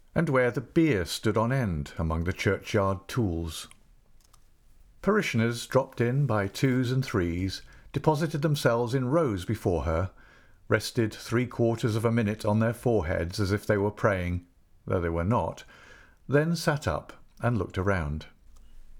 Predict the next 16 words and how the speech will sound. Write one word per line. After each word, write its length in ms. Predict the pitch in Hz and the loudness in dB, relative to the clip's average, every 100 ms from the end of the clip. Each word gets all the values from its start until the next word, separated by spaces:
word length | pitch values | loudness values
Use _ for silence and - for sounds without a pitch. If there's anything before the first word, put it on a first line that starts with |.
| - - | -20 -6
When 160 | - 170 | 0 2
the 80 | 170 | 0
chants 420 | - 208 220 - | 0 0 0 -4
came 340 | - 120 117 | 0 0 2
on, 300 | 135 80 82 | 0 0 0
one 120 | 98 120 | 0 0
of 100 | 120 | 2
her 140 | 110 | 0
favourites 560 | - 156 131 90 - - | 2 0 0 -2 -6 -6
happened 420 | 156 151 113 98 | -4 0 0 0
to 80 | 117 | -2
be 100 | 110 | -2
chosen 600 | - 160 131 82 76 80 | 2 2 2 -2 -4 -4
among 280 | 76 92 98 | -2 0 0
the 100 | 120 | 0
rest, 420 | 123 - - | 0 -4 -12